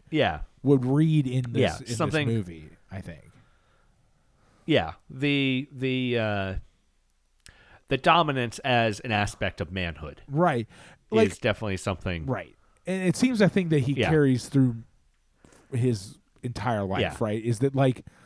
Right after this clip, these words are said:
Speaker 2: that, the, like, in many ways, I think it's pretty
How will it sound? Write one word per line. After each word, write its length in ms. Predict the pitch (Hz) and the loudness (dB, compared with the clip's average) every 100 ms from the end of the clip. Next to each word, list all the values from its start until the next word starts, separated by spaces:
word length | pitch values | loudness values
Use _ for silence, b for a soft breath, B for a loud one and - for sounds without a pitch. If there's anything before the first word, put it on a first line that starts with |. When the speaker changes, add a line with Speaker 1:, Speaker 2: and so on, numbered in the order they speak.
| B | B
Speaker 2:
that, 360 | 156 160 147 - - _ | 0 0 -2 -12 -20 _
the, 260 | 131 143 135 | -2 -2 -2
like, 300 | 139 139 95 - b b b b _ _ - | -6 -6 -8 -20 b b b b _ _ 0
in 160 | 156 160 | 2 4
many 300 | 214 240 185 | 2 2 2
ways, 360 | 139 139 127 | 4 4 4
I 80 | 120 | 0
think 160 | 135 131 | -4 -4
it's 120 | - | -6
pretty 360 | - 156 139 | -4 0 2